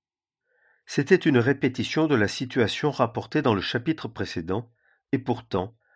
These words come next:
les disciples ne s'attendaient apparemment pas du tout à ce que le Seigneur agisse comme il l'avait déjà fait.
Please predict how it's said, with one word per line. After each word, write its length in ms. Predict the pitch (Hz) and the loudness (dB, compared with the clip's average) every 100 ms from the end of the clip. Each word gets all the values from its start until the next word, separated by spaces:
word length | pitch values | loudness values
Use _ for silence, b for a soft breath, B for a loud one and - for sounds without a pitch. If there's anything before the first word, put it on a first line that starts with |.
| _ _ | _ _
les 140 | 113 | 2
disciples 480 | 117 127 - - 123 | 2 0 -2 0 2
ne 120 | 113 | 2
s'attendaient 480 | 113 117 110 120 110 | 2 0 0 2 4
apparemment 460 | 98 120 107 101 98 | 2 2 0 0 0
pas 180 | - 139 | 0 0
du 180 | 117 | -2
tout 160 | 110 135 | -2 -2
à 60 | 143 | -2
ce 100 | - | -2
que 80 | |
le 100 | 101 | -4
Seigneur 380 | 95 104 110 113 | -2 -2 0 2
agisse 400 | 98 90 135 - | 2 0 -4 -6
comme 220 | - 113 | -2 0
il 100 | 110 | 2
l'avait 260 | 90 87 131 | 0 0 2
déjà 260 | 131 92 80 | 2 0 -2
fait. 340 | - 82 | -4 -10